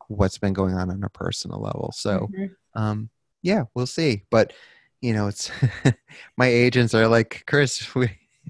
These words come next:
Speaker 1: <laughs> when I get going, you know, I'm like, I'm all in and, and
Speaker 2: It's a, it's a lot. <laughs>
Speaker 1: Yeah.
Speaker 2: There's a
Speaker 1: Yeah.
Speaker 2: lot. What's your writing practice like?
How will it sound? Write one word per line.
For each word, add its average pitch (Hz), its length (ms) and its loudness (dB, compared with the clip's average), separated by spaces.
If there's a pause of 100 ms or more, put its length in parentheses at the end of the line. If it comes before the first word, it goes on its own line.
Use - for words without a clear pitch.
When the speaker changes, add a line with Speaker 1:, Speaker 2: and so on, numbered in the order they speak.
Speaker 1:
<laughs> - 440 -18
when 143 140 6
I 156 80 8
get 151 220 4
going, 131 420 6
you 120 80 4
know, 120 140 6
I'm 120 140 2
like, 117 200 4
I'm 113 160 4
all 113 280 4
in 110 200 0
and, 101 200 -4
and 104 260 -6
Speaker 2:
It's - 380 0
a, 190 80 6
it's - 160 2
a 175 40 6
lot. 147 380 6
<laughs> - 160 -4
Speaker 1:
Yeah. - 300 8 (180)
Speaker 2:
There's 220 160 6
a 220 60 6
Speaker 1:
Yeah. 196 40 6
Speaker 2:
lot. 190 280 6
What's 311 220 8
your 392 120 4
writing 269 300 6
practice 170 400 -2
like? - 280 -6